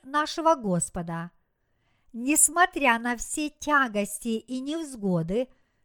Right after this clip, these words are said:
которые выпадают на нашу долю из-за нашей веры в Евангелие воды и духа, в Библии сказано: "Возлюбленный мой –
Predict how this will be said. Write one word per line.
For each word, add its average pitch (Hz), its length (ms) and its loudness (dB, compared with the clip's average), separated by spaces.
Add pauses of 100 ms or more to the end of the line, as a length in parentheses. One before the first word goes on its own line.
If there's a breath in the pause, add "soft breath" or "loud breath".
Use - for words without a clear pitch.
(120)
которые 294 640 2
выпадают 220 800 2
на 233 200 -4
нашу 247 440 -2
долю 233 540 6 (640)
из-за 285 460 2
нашей 294 520 0
веры 208 400 -2
в 208 40 -8
Евангелие 262 800 -2
воды 262 380 -2
и 302 180 -8
духа, 190 560 -8 (1120)
в 220 200 -10
Библии 320 760 4
сказано: 170 880 0 (760)
"Возлюбленный 320 1500 4
мой – 214 560 -6